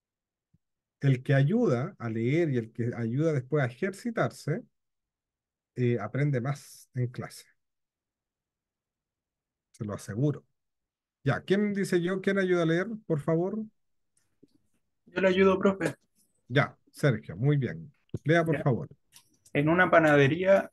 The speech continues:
Speaker 2: un kilogramo de pan cuesta actualmente mil ochocientos pesos,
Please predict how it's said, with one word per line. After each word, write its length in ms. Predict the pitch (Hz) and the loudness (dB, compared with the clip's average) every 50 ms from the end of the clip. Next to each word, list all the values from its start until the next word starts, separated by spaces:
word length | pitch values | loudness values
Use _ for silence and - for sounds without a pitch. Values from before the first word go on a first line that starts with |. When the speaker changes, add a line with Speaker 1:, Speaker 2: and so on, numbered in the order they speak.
| - | -8
Speaker 2:
un 160 | - 180 180 - | -6 -6 -4 -4
kilogramo 560 | - 185 175 170 160 160 170 175 180 175 170 | -4 -2 -2 0 0 0 0 0 0 -2 -2
de 80 | 160 | 0
pan 320 | 147 - 170 175 185 190 180 - | 0 2 2 2 0 -2 -6 -8
cuesta 360 | - - 165 160 - - 180 165 | -6 -6 -6 -6 -2 0 0 0
actualmente 720 | 147 - - 160 156 160 165 180 185 185 - - - 185 | 0 0 0 2 2 2 0 -2 -4 -4 -4 -2 -2 0
mil 240 | 175 165 170 170 175 | 0 0 0 0 0
ochocientos 640 | 170 165 - - 143 - - 170 170 165 - 156 - _ | -2 -4 -4 -6 -6 -4 -4 -4 -4 -4 -6 -10 -6 _
pesos, 640 | - 175 165 - - - 147 - - - - _ | 2 2 2 2 0 -4 -8 -8 -10 -16 -18 _